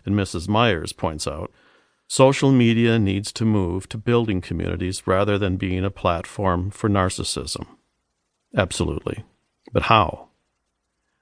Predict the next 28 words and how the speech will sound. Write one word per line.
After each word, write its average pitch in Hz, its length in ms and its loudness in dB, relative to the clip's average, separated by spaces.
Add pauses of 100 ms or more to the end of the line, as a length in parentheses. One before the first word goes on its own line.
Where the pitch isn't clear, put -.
Elemental 131 760 4
is 110 100 -6
to 98 140 -2
understand 98 640 0
the 98 80 -10
construct - 600 -4
for 90 120 -2
how 82 200 -2
communities 87 540 -2
are 87 160 0
created. - 720 -8 (760)
Contrary 127 520 4
to 90 80 -2
populist 95 560 -2
fantasy, 87 480 -2
communities 107 580 0
do 98 100 -4
not 113 240 2
sprout - 320 -4
like - 160 -8
mushrooms. - 640 -6 (540)
Their 117 140 0
co-creation 123 840 2
does 92 120 -6
not 98 220 0
come 104 160 -2
from 85 200 -6
darkness, - 600 0